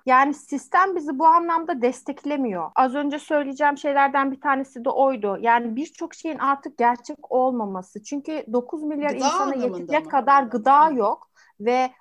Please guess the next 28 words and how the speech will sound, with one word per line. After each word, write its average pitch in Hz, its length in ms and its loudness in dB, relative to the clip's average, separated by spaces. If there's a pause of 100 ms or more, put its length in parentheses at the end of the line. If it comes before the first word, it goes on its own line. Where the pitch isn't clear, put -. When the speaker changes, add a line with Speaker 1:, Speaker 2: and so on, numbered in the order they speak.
(120)
Speaker 1:
o 302 200 2
maddelerin 320 760 -2
Speaker 2:
Evet. - 20 -2
Speaker 1:
yerine 269 480 -4 (240)
hep 349 240 -2
işte - 320 -10
yapay 311 560 0
maddeler, 233 840 -2
işte, 226 240 -10
e, 226 440 -4
onun 269 220 -2
yerine 277 420 -4
başka 247 360 -2
bir 247 140 -2
aroma 247 260 -2
ekleyelim, 214 540 -8
onun 240 180 -6
yerine 262 320 -4
şunu 254 280 -8
koyalım. 202 400 -6
İçine 262 340 -8
bunu 254 200 -6
köfte 277 360 -6
yiyorsun 269 340 -10
ama 269 160 -6
içinde - 360 -12
et 240 260 -10
yok, 196 220 -8